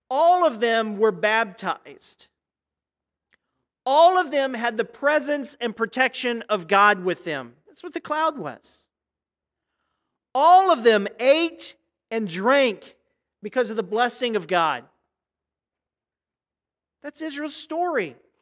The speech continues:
All ate and drank, all were protected, all were baptized. And hasn't he said that about the church in Corinth and about all of us? In Corinth,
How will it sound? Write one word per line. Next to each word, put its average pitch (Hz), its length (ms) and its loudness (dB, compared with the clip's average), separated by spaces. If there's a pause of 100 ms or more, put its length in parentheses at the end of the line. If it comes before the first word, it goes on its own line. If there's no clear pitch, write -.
(1120)
All 254 340 -2
ate 320 340 -2
and 320 100 -8
drank, 254 540 -6 (360)
all 285 300 4
were 339 80 4
protected, 254 760 -2 (200)
all 277 260 6
were 285 140 2
baptized. 254 880 -2 (1500)
And 226 120 -14
hasn't 320 400 -4
he 302 160 -10
said 269 320 -6
that 254 200 -2
about 226 340 -6
the 214 80 -12
church - 420 -10
in 220 120 -10
Corinth 240 500 -6
and 214 100 -10
about 202 200 -4
all 202 220 -4
of 190 100 -10
us? 214 600 -10 (2500)
In 254 160 -16
Corinth, 349 600 -4